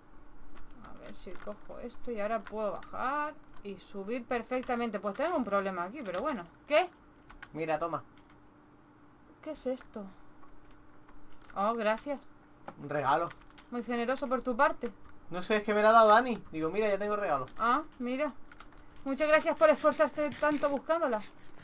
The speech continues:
Speaker 2: Hombre, ya me esforcé el otro día en el anillo.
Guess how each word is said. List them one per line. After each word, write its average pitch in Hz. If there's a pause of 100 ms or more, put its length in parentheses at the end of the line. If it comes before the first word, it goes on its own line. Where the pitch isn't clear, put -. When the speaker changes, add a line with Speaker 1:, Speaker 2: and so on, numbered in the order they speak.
(640)
Speaker 2:
Hombre, 147
ya 135
me 147
esforcé 147
el 147
otro 139
día 147
en 143
el 139
anillo. 160